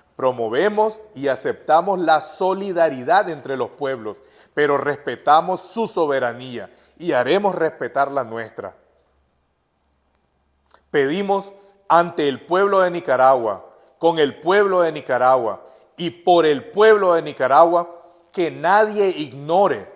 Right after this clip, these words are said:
pase por alto o desprecie esta propuesta de coordinación, de unión de todas las fuerzas para la acción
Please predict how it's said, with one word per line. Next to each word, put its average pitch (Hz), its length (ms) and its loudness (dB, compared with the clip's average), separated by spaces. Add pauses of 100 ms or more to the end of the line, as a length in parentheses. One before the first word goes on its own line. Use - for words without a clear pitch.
(280)
pase 196 400 6
por 139 260 -2
alto 165 540 2
o 170 220 2
desprecie 151 960 -4 (320)
esta 196 420 2
propuesta 156 560 -2
de 147 140 -4
coordinación, 123 880 -8 (440)
de 170 240 0
unión 170 600 0
de 147 140 -4
todas 202 440 2
las 151 200 2
fuerzas 175 580 -2 (260)
para 139 300 4
la 123 260 2
acción 143 520 -4